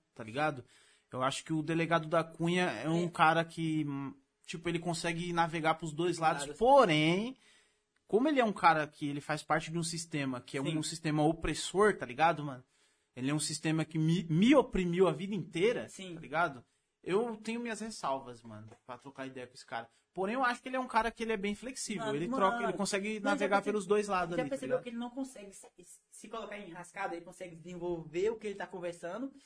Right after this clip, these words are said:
Speaker 2: sem colocar muito pro lado dele.
Speaker 1: Agora,
Speaker 2: Sim.
Speaker 1: eu não, eu não conheço muito, assim, até, deve ser até por isso que eu não, não teria coragem de
Speaker 2: Sim.
Speaker 1: trocar com ele, trocar ideia com o Gabriel Monteiro, porque eu também não conheço muito o trabalho dele.
Speaker 2: Sim.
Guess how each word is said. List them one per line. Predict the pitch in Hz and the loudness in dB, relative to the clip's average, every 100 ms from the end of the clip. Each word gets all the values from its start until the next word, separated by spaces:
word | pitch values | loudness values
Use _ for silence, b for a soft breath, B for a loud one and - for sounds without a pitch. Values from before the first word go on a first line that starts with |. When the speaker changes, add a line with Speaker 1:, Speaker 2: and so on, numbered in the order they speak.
| B | B
Speaker 2:
sem | - - 254 285 349 | -20 -12 -6 -4 -4
colocar | 339 294 190 247 247 269 - | -6 -6 -8 -8 -8 -10 -12
muito | 208 208 269 294 | -10 -4 -4 -4
pro | - 269 | -8 -8
lado | 226 247 330 | -6 -4 -6
dele. | 185 190 170 123 _ _ _ _ _ _ _ _ _ | -4 -4 -6 -10 _ _ _ _ _ _ _ _ _
Speaker 1:
Agora, | - 139 165 175 180 | -8 -2 0 2 0
Speaker 2:
Sim. | 214 | 0
Speaker 1:
eu | 214 | -2
não, | 262 | -2
eu | 254 | -4
não | 240 220 202 | -6 -8 -8
conheço | 214 208 196 - | -2 0 0 -4
muito, | 175 165 165 165 | -6 -4 -4 -6
assim, | - 180 | -8 -8
até, | 185 226 233 - | -6 -6 -8 -6
deve | 190 202 | -4 -4
ser | 196 | -2
até | 214 214 | -2 -2
por | 208 220 | -6 -6
isso | 208 - | -8 -8
que | 208 | -6
eu | |
não, | 202 | -4
não | 196 185 170 165 165 | -2 -4 -4 -6 -4
teria | 165 160 | -4 -6
coragem | 156 160 151 147 | -6 -2 -2 -2
de | 151 | -6
Speaker 2:
Sim. | |
Speaker 1:
trocar | 156 147 | -8 -8
com | 147 | -6
ele, | 165 175 - _ | -8 -8 -14 _
trocar | 151 147 | -8 -4
ideia | 156 151 | -4 -4
com | 147 151 147 139 | -4 -4 -4 -4
o | |
Gabriel | 135 143 143 | -4 -2 0
Monteiro, | 147 143 - 170 | 0 -4 -6 -6
porque | 175 - | -8 -4
eu | 208 | -4
também | 208 214 | -2 -6
não | 220 | -4
conheço | 220 220 214 | -2 -2 -2
muito | 208 208 | -6 -6
o | 202 | -8
trabalho | 175 160 170 139 | -8 -6 -6 -6
dele. | 143 | -6
Speaker 2:
Sim. | 180 175 | -6 -8